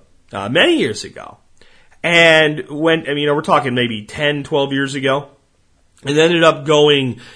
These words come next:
you know, dove hunting, pigeon hunting, they call it down there, and, and hung out with Castro and talked to him, and had some very frank conversations with Castro. The reality is Fidel Castro has been willing to pay ball, play ball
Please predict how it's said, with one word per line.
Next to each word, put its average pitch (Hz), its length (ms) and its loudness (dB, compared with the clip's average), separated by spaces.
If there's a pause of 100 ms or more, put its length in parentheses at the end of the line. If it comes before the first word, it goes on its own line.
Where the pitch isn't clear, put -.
you 131 100 -2
know, 117 300 2
dove 151 320 2
hunting, 147 400 -2
pigeon 147 260 -4
hunting, 135 240 -4
they 131 140 -4
call 123 220 0
it 123 100 -8
down 127 240 0
there, 123 380 0
and, 101 180 -8
and 107 120 -8
hung 135 220 -4
out 139 160 2
with 135 120 -4
Castro 127 360 -2
and 110 100 -6
talked 120 260 -4
to 135 100 -2
him, 123 140 -4 (300)
and 131 140 -2
had 156 80 0
some 151 140 -4
very 165 160 0
frank 151 300 -2
conversations 131 540 -4
with 104 120 -20
Castro. 143 480 -2 (300)
The 143 100 -2
reality 165 500 6
is 135 100 -2
Fidel 147 280 2
Castro 147 360 2
has 120 100 -2
been 123 180 -4
willing 135 300 -2
to 117 60 -6
pay 127 220 -4
ball, 123 240 -6
play 143 240 0
ball 127 540 0